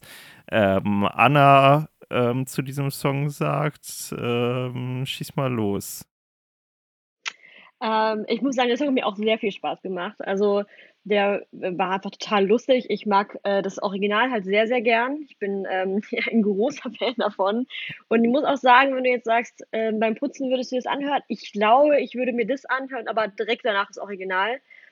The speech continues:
Speaker 2: weil es
Speaker 1: <laughs>
Speaker 2: auch einfach wieder Lust auf den Song macht. Ähm, ich fand's auf jeden Fall cool, es hat Spaß gemacht, es war ein lustiger Song. Es ist für mich jetzt kein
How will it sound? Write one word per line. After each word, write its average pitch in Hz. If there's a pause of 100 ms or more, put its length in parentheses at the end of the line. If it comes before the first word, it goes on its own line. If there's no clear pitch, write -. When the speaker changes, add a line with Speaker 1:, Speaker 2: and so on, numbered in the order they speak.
(160)
Speaker 2:
weil 214
es 220
Speaker 1:
<laughs> -
Speaker 2:
auch 214 (140)
einfach 214
wieder 208
Lust 233
auf 185
den 190
Song 190
macht. 196 (500)
Ähm, 214 (180)
ich -
fand's 254 (180)
auf 220
jeden 277
Fall 269 (140)
cool, 277
es 269
hat 240
Spaß 233
gemacht, 233
es -
war 214
ein 208
lustiger 220
Song. 220 (260)
Es -
ist 226
für 277
mich 254
jetzt 254
kein 214